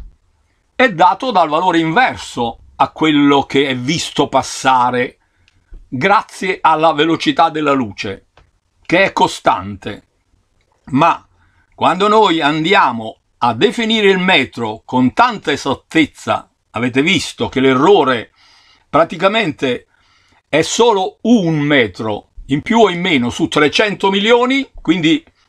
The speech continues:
è praticamente irrisorio, questo numero di metri ha quel numero lì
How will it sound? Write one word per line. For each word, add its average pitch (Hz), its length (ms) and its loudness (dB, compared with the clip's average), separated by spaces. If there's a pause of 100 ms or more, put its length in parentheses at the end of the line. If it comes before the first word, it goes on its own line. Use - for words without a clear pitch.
è 151 120 0
praticamente 170 840 0
irrisorio, 139 1080 0 (920)
questo - 760 -2 (260)
numero 170 640 2
di 180 180 -2
metri 165 720 -2 (300)
ha - 240 0
quel 214 260 2
numero 185 460 2
lì 160 340 -2